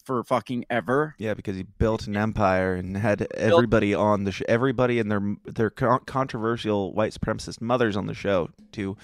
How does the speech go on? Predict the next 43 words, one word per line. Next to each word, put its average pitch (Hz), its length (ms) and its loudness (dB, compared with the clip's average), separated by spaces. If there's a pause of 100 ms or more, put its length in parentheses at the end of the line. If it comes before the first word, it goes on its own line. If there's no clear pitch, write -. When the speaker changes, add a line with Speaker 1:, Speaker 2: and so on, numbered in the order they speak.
(120)
Speaker 1:
Yes. 131 220 4 (140)
Speaker 2:
rally 101 280 -6
the - 100 -14
troops. - 380 -10 (560)
Speaker 1:
But 202 180 6
he 196 200 -6
was, 190 160 -2
like, 180 240 2
an 123 140 -2 (120)
O 147 300 4
G 110 560 -4 (340)
Speaker 2:
Right. 113 180 2
Speaker 1:
podcaster. 98 420 -4
He 131 120 -6
got 139 240 2 (100)
in 127 300 -2
at 117 220 -6
the 110 80 -4
beginning 113 540 -4
of 98 180 -4
it, 95 200 -2
and 107 300 -2 (340)
he 110 200 -4
created 131 560 -4
this 113 200 -4
monster. 120 320 -4
Yeah, 190 260 4
he 180 160 0
was 185 200 -2
kind 156 260 -2
of 135 200 -2 (480)
a, 127 200 2 (120)
a 127 80 -2
person, 151 640 -4
like, 120 180 -6
a, 117 140 -6 (100)
a 127 60 -6
little 151 240 -2
bit 143 180 -4
famous 143 520 -6
before 143 600 -2
with, 117 300 -4
uh, 101 380 -2